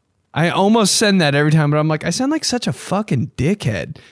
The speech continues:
So I, I delete it and pretend I never saw it, and I say, "Ha, ha, that's crazy," which could be worse. But, like, I just don't wanna, I might be, I might be digging myself in a deeper hole there because they, they need that feedback that, "Oh shit, I'm late in the meme game," you know, and I'm not telling them that.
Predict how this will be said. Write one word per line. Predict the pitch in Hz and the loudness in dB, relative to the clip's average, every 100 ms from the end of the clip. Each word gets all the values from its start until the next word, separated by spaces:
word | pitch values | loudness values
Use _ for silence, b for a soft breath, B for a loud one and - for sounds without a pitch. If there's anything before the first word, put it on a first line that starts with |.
| B | B
So | - 151 | -4 -2
I, | 139 117 - | 0 -2 -2
I | 143 | -2
delete | 139 131 147 156 | 0 2 2 2
it | 147 | 2
and | 117 | 2
pretend | 143 127 | 2 2
I | 117 | 0
never | 117 117 | 0 0
saw | 127 113 | 0 0
it, | |
and | 101 | -2
I | |
say, | 107 110 104 | -2 -2 0
"Ha, | 113 | 0
ha, | 104 131 | 0 -2
that's | 110 104 | -4 -6
crazy," | - 104 98 - 95 - _ - | -8 -6 -6 -8 -12 -14 _ -6
which | 151 - | -4 -2
could | - 147 | -2 0
be | 131 | 0
worse. | 113 95 50 - - _ _ _ _ _ _ _ _ _ _ _ _ - | -2 -4 -10 -14 -20 _ _ _ _ _ _ _ _ _ _ _ _ -6
But, | 170 | -2
like, | 170 | 0
I | 175 | 0
just | 165 180 - | 0 0 -2
don't | 185 165 | -2 -2
wanna, | 165 165 143 117 - _ _ _ _ _ _ _ _ _ _ _ b b b _ | -2 -2 -2 -4 -6 _ _ _ _ _ _ _ _ _ _ _ b b b _
I | - | -2
might | 175 190 | 0 0
be, | 180 160 - | 0 0 0
I | 165 | 0
might | 170 147 | 0 0
be | 147 | 0
digging | 127 135 135 | 0 0 2
myself | 123 117 117 113 | 0 0 0 -2
in | 110 | -2
a | |
deeper | 110 107 104 117 | -4 -4 -4 -2
hole | 107 95 | -2 -2
there | 90 95 - _ - | -2 -4 -8 _ -4
because | 143 160 135 | -2 0 0
they, | 147 147 | 0 0
they | 135 175 | 2 2
need | 196 180 | 2 2
that | 147 127 - | 0 -2 -2
feedback | 147 147 123 107 98 - | -2 0 0 -4 -4 -6
that, | 123 95 | -6 -4
"Oh | 110 113 | -4 -4
shit, | - 120 | -4 -2
I'm | 117 | -2
late | 117 117 | -2 -4
in | 110 | -4
the | |
meme | 110 117 117 | -4 -2 -2
game," | 101 87 82 87 | -4 -6 -8 -8
you | |
know, | 101 92 | -8 -6
and | 113 | -4
I'm | 123 | -2
not | 117 - | -4 -6
telling | - 101 92 | -8 -6 -6
them | 90 73 | -8 -10
that. | 78 76 | -12 -14